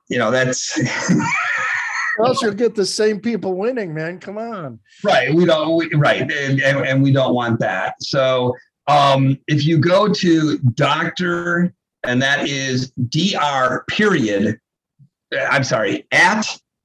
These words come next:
Speaker 1: D O C T O R D I S C. So at Doctor Disc, all spelled out, D I S C. Um, that's how you will get the, to the Twitter,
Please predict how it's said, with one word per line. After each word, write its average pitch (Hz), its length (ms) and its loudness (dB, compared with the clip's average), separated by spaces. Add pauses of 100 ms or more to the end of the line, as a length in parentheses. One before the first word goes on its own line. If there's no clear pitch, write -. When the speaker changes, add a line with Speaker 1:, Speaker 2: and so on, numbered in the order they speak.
(400)
Speaker 1:
D 175 220 2
O 180 100 2
C 151 380 -2
T 190 220 -2
O 160 140 2
R 123 360 -2
D 151 240 0
I 131 200 0
S 127 340 -2
C. - 520 -2
So 117 460 -4 (100)
at 165 480 -2 (520)
Doctor 139 420 0
Disc, 123 440 0 (460)
all 143 220 0
spelled 139 340 0
out, 107 380 -2 (320)
D 135 180 0
I 110 140 0
S 117 320 -4
C. 104 440 0 (400)
Um, 110 720 0 (1040)
that's 127 220 0
how 135 140 -2
you 127 160 2
will 117 120 2
get 113 240 0
the, 107 400 -2 (100)
to 107 240 -2
the 107 140 2
Twitter, 95 480 -2